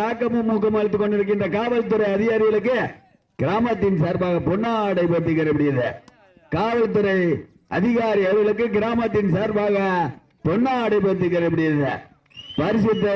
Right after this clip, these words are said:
வெல்ல போவது காளையா, காளையர்களா? வீரமுத்திரையர் முன்னேற்ற சங்கத்தினுடைய மாநில தலைவர் வழக்கறிஞர் கே கே செல்வகுமார் அவரது காளை.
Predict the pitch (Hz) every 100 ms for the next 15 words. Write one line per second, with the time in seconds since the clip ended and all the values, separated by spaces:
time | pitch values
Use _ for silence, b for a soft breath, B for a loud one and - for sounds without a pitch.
0 | 190 202 233 226 185 202 190 185 175 165
1 | 196 202 185 185 196 196 170 175 180 175
2 | 165 156 151 147 - - - - _ _
3 | - 156 233 240 208 208 220 226 226 202
4 | 220 233 233 214 180 220 226 208 214 214
5 | 214 196 226 240 220 214 202 220 240 240
6 | 208 135 - _ _ _ 139 196 208 180
7 | 208 240 240 220 208 196 190 175 - -
8 | _ _ 151 208 208 208 190 151 226 240
9 | 190 196 190 185 175 175 165 160 156 156
10 | 156 147 127 104